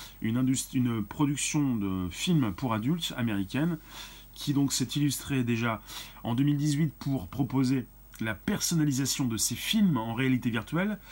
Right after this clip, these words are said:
pour que vous puissiez donc changer le visage de votre actrice porno préférée, et maintenant donc qui s'illustre, euh, au Consumer Electronic Show ce mois de janvier, en ce moment, pour avoir un salon dédié, pour, euh, proposer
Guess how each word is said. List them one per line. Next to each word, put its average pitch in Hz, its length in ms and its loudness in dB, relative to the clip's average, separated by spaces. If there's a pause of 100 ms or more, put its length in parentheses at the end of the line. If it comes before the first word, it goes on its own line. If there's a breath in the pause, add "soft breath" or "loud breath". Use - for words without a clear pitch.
(260 loud breath)
pour 110 120 -4
que 113 60 -2
vous 120 60 0
puissiez 135 440 0
donc 113 420 -2
changer 131 360 0
le 117 60 -2
visage 117 380 0
de 107 60 0
votre 104 300 -4
actrice 151 420 -2
porno 127 280 0
préférée, 117 480 -6 (840 loud breath)
et 110 60 -2
maintenant 120 340 0
donc 131 180 2
qui - 120 -8
s'illustre, 147 540 0 (440 loud breath)
euh, 110 220 -4 (500)
au 123 480 0 (320)
Consumer 156 600 2 (100)
Electronic 139 440 2
Show 147 300 2 (560 loud breath)
ce - 180 0
mois 135 140 4
de 120 60 0
janvier, 131 440 2 (600 loud breath)
en 120 120 -2
ce - 140 0
moment, 135 340 2 (340)
pour 117 180 -4
avoir 120 280 2
un 113 40 0
salon 131 300 2
dédié, 120 420 2
pour, 107 380 -4
euh, - 20 0
proposer 123 640 0